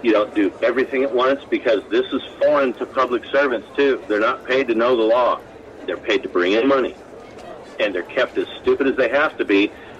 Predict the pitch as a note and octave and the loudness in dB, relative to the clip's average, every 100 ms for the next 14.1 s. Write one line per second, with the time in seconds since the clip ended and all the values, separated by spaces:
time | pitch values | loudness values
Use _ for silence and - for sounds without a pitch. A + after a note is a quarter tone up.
0 | - A#2 A2+ A2 F#2+ G#2 C3+ A#2+ G#2 F2+ | -8 -2 2 2 4 2 4 4 2 2
1 | F2 E2 - F2+ F#2+ F#2 - B2 B2+ - | 0 -2 -2 0 2 2 4 4 4 2
2 | B2 A#2+ A2+ - F2+ F#2+ F#2+ G2+ A2+ B2 | 2 4 2 0 -2 2 2 4 2 2
3 | A#2 F2 - - - - - - - - | 2 0 -2 -10 -20 -20 -20 -20 -12 -4
4 | - - - - - - C#3 C#3 B2+ A#2+ | -4 -4 -10 -16 -6 2 4 6 6 4
5 | G#2+ - G2+ - D2+ - - - - - | 0 -4 -8 -4 -6 -6 -14 -18 -16 -14
6 | - - - - - - - C3+ - - | -14 -14 -18 -20 -20 -2 2 4 2 0
7 | D#3+ D#3 - C#3 - A2+ C3 A#2 A#2 A2 | 2 2 0 -2 0 0 2 4 2 0
8 | - - F#2+ F2+ F#2+ F#2 - G2 - A2 | -4 0 4 4 4 2 -2 -6 0 2
9 | B2 - - G2 F#2 F#2 - A#2 B2+ C3 | 2 0 0 2 2 2 -2 2 4 4
10 | A2 G2 - - G#2 F#2+ G2+ G2 - - | 4 0 -4 -2 2 4 4 2 0 -4
11 | F2 E2 C#2 B1 - - - - - - | -4 -2 -6 -10 -18 -18 -18 -20 -20 -20
12 | - - C3+ A2+ G#2+ A#2 - - G2 G#2 | -20 -2 2 2 2 0 -2 -6 0 0
13 | D#2+ - G#2+ A#2 C#3 C3 C3+ - A2 G#2 | 0 0 0 2 2 2 0 -2 -4 0
14 | G2 | 0